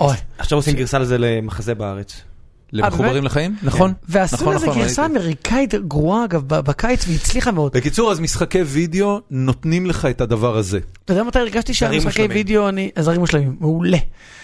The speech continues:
Speaker 1: מתי הרגשתי שמשחקי וידאו, כאילו, אני צריך
Speaker 3: להיכנס לזה?
Speaker 1: לי-, סתם להבין מה זה? אני צופה בבית הקלפים. יוצא לכם לראות?
Speaker 3: בטח.
Speaker 1: ופרנק אנדרוווד
Speaker 3: כן,
Speaker 1: כל
Speaker 3: כן,
Speaker 1: פעם
Speaker 3: זה ה-, זה הוויינד דאון שלו,
Speaker 1: זה,
Speaker 3: ככה הוא
Speaker 1: ואמרתי,
Speaker 3: נרגע.
Speaker 1: כן, אה,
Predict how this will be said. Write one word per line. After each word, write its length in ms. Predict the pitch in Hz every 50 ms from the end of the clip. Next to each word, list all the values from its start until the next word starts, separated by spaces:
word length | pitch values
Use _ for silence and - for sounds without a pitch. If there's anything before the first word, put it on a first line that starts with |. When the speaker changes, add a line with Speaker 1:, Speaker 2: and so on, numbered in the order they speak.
| - - - -
Speaker 1:
מתי 140 | 165 - 226
הרגשתי 300 | 226 214 226 220 - 226
שמשחקי 460 | - 196 175 160 - 196 - - 196
וידאו, 280 | 185 202 175 185 170
כאילו, 180 | - 180 165 156
אני 120 | 151 147
צריך 220 | - - - - - 269 240 - - - - - - - - _ - - - -
Speaker 3:
להיכנס 480 | 120 123 123 131 127 120 120 117 -
לזה? 200 | - 190 175 175
Speaker 1:
לי-, 60 | 180 170 - - _ _ - -
סתם 320 | - - - 214 208 226
להבין 240 | 214 180 160 185 185
מה 120 | 185 208 226
זה? 120 | 262 285 285 - - - - - - - - - - - - - _ - -
אני 180 | 175 170 165 160
צופה 340 | - - - 151 - 220 220
בבית 220 | 208 165 180 180
הקלפים. 440 | 196 - 175 160 - 180 165 139 165 -
יוצא 160 | - - 185
לכם 200 | 190 185 214 220
לראות? 180 | 233 247 254 -
Speaker 3:
בטח. 320 | - 113 139 - - - - - - - - - -
Speaker 1:
ופרנק 420 | 151 135 - - 190 202 202 -
אנדרוווד 380 | - 214 226 233 202 175 143 123
Speaker 3:
כן, 60 | 120
Speaker 1:
כל 100 | 120 - -
Speaker 3:
כן, 60 | -
Speaker 1:
פעם 140 | - 220 196
Speaker 3:
זה 120 | 196 139 143
ה-, 240 | 147 151 156 151
זה 180 | 143 120 135 143
הוויינד 340 | 147 151 156 170 190 190 160
דאון 180 | 151 131 -
שלו, 120 | 160 139 107 -
Speaker 1:
זה, 80 | 208 - -
Speaker 3:
ככה 200 | - 127 120 147
הוא 80 | 147 143 -
Speaker 1:
ואמרתי, 180 | 147 139 156
Speaker 3:
נרגע. 80 | 175 160 113 107 110
Speaker 1:
כן, 160 | - - - - - -
אה, 60 | -